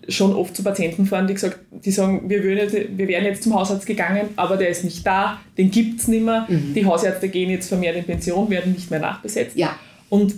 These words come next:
Speaker 1: dann gibt's natürlich das große Problem, dass die Leute nicht wissen, wohin jetzt.
Speaker 2: Ja.
Speaker 1: Und dann ist natürlich der erste Weg eins vier vier. Und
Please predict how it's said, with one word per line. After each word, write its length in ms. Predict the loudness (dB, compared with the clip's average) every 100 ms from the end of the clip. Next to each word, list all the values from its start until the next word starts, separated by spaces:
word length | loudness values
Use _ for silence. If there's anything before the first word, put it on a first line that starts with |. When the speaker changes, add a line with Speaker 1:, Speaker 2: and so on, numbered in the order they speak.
| -4 2
Speaker 1:
dann 200 | 4 4
gibt's 200 | 2 0
natürlich 320 | 0 0 -2
das 140 | -2
große 260 | -2 -2 -2
Problem, 400 | -2 0 0 0
dass 140 | -2
die 80 | 0
Leute 260 | 0 2 2
nicht 240 | 2 0
wissen, 360 | -4 -4 -4 -4 -2
wohin 320 | 2 4 2
jetzt. 220 | 0 -4
Speaker 2:
Ja. 160 | -8 -10 -12 _ _ _ _
Speaker 1:
Und 260 | 2 2 2 -4 _
dann 120 | 2 4
ist 120 | 2
natürlich 320 | 2 0 0
der 80 | 0
erste 340 | 0 0 0
Weg 340 | 0 0 -2 -10 _ _ _ _ -20 -20 -8 -2
eins 180 | 0 2
vier 140 | 0
vier. 180 | 0 -4 -8 _ _ _ _ 0
Und 240 | 2